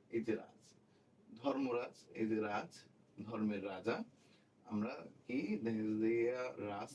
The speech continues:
থাকলে জানি যে রাজা হবে, মানে কি রাজা, ব্যাস বাক্যে রাজা থাকলে সমস্ত পদে রাজ হয়। কিন্তু আমাদের পরীক্ষায়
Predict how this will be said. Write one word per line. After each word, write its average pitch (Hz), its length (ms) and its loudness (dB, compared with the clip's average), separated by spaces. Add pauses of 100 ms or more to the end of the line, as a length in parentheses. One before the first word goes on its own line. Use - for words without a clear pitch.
(120)
থাকলে 120 420 -2
জানি 113 300 0
যে 147 120 -2
রাজা 104 440 -4
হবে, 95 220 -8
মানে 104 320 -2
কি 107 240 -6
রাজা, 98 360 -6
ব্যাস 95 300 -8
বাক্যে 117 280 -4
রাজা 101 280 -4
থাকলে 127 320 -8 (320)
সমস্ত 110 240 -10
পদে - 140 -2
রাজ 95 240 -6
হয়। 98 80 -6
কিন্তু 101 180 -6
আমাদের 104 280 -2 (460)
পরীক্ষায় 120 480 2